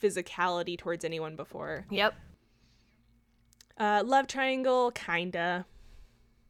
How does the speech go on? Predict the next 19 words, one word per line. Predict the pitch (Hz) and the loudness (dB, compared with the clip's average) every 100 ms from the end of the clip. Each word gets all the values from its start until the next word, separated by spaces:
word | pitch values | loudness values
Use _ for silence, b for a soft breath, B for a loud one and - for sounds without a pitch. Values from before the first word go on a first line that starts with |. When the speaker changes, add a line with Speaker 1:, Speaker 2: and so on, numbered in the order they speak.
| _ _ _ _ _ _ _ - - | _ _ _ _ _ _ _ -20 -4
Speaker 2:
Yeah. | 294 320 220 - | 4 6 4 0
Speaker 1:
You | 226 254 | -2 2
said | 320 233 | 2 2
men-, | 202 202 214 - - | 2 2 0 -2 -2
mentor | 233 240 269 269 | 0 2 0 0
death, | 277 277 277 - | 4 4 2 -2
which | 214 214 - - | -4 -2 -6 -6
didn't | 170 180 196 180 | -6 -4 -2 4
Speaker 2:
Did | 247 269 | 6 8
not | 302 302 | 6 6
Speaker 1:
happen. | 302 320 285 247 202 | 6 4 6 4 2
Speaker 2:
happen. | 185 | 4
There | 269 247 | 6 6
was | 202 208 | 4 2
no | 226 269 277 | 4 6 6
mentor. | 269 254 240 226 190 180 - _ _ _ _ _ _ _ _ | 6 2 2 4 4 2 -6 _ _ _ _ _ _ _ _
Speaker 1:
No | 185 180 | -8 -4
mentor, | 202 196 202 214 196 196 196 196 _ _ - | -2 -2 -2 0 2 2 0 -4 _ _ -4
and | 185 190 190 | -2 -2 -4